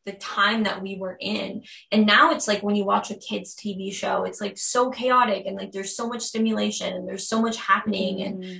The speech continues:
Speaker 1: so much dialogue. And, like, there was just, like, I swear <laughs> there was, like, a two minute long scene of just, like, the little dinosaur following the big dinosaur, and they're just
Speaker 2: <laughs>
Speaker 1: walking.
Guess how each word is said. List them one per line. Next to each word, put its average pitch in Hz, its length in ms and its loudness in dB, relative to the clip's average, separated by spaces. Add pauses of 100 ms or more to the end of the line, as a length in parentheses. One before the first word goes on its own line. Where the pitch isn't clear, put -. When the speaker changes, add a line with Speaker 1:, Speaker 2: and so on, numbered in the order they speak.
(120)
Speaker 1:
so 233 200 0
much 220 200 -2
dialogue. 202 680 6
And, 190 320 -2 (300)
like, 214 180 4
there 254 180 10
was 262 160 4
just, 254 140 -2
like, 247 160 2
I 214 120 2
swear - 320 -2
<laughs> 302 100 6
there 302 100 -4
was, 302 140 -4
like, 302 100 0
a 294 120 -2
two 254 220 -6
minute 262 300 -2
long 226 260 0
scene 226 380 -4
of 196 180 -2
just, 214 180 -2
like, 208 180 -2
the 220 100 2
little 214 360 2
dinosaur 208 560 -4
following 208 560 -2
the 190 120 -10
big 202 240 -8
dinosaur, - 760 -6
and 220 120 0
they're 226 120 4
just 214 240 -2
Speaker 2:
<laughs> - 0 -
Speaker 1:
walking. 220 640 6